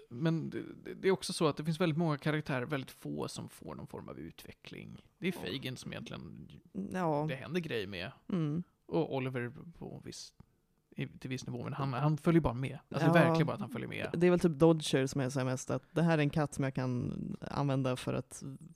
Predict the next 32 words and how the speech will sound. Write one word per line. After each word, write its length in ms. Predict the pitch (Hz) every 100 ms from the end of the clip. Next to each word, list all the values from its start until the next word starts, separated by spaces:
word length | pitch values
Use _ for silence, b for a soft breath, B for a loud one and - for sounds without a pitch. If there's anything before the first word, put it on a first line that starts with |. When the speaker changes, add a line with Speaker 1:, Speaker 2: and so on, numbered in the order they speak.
| -
Speaker 2:
få 240 | - 147
korvar. 720 | - 170 147 147 151 127 143
<laughs> 160 | 175 175 B B B B B B -
Speaker 1:
Alltså. 140 | -
Speaker 2:
Och 60 | 175
sen 180 | 196 180
så 100 | 185
kom, 260 | 196 -
så 120 | -
följer 280 | 180 175 160
Oliver 240 | 151 151 147
efter 240 | 160 143
honom 240 | 135 127 127
och 120 | 131
sen 140 | 139
säger 140 | 135 127
det 40 |
bara, 140 | 120 -
"Okej, 320 | 143 - 123
du 80 | 123
kan 140 | 147
vara 60 | 131
med 120 | 123
i 40 | -
gänget." 320 | 135 127 - b b b b - - b b b b b b _ -
Speaker 1:
Jag 120 | -
tycker 180 | 165 -
verkligen 300 | 131 - 135
inte 160 | 131
om 100 | 131
Dodger. 320 | 135 139 139 131 -
Speaker 2:
Nej. 280 | 131 135